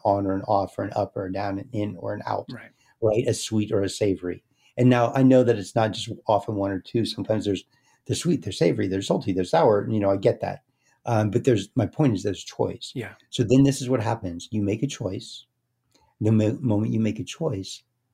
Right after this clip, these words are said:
Speaker 1: then there's an assessment. There's an immediate assessment. Do I like it? Do I not like it? Do I want more of it? Do I never want that again?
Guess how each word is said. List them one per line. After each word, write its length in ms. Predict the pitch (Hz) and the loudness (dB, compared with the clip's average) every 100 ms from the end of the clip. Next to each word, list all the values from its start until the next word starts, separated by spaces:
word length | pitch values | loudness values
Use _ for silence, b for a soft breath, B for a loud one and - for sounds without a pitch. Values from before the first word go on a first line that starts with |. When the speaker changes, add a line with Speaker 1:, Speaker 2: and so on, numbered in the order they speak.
| _ - | _ -10
Speaker 1:
then 400 | 98 113 104 110 | 0 2 2 0
there's 220 | 107 92 | -2 0
an 80 | 104 | -4
assessment. 600 | 98 - 147 143 101 95 | -6 -2 -2 -2 -6 -6
There's 160 | 98 | -6
an 80 | 104 | -4
immediate 440 | 107 113 120 127 110 | -2 0 0 -4 -4
assessment. 520 | 110 117 117 - - _ _ _ | -6 -6 -6 -12 -16 _ _ _
Do 100 | 113 | -2
I 60 | |
like 300 | 101 98 104 | 2 0 0
it? 200 | 147 156 | -2 -2
Do 100 | 143 | -2
I 60 | 131 | -2
not 240 | 117 110 | 0 -2
like 180 | 98 92 | -4 -6
it? 100 | 92 | -8
Do 140 | 107 101 | -4 -4
I 60 | |
want 220 | 101 117 | -4 -4
more 200 | 107 113 | -2 0
of 60 | 127 | 0
it? 120 | 151 | 0
Do 120 | 117 | -2
I 60 | 104 | -2
never 380 | 95 101 101 107 | -2 -4 -4 -4
want 220 | 107 98 | -4 -4
that 140 | 98 | -6
again? 360 | 98 104 87 | -6 -10 -10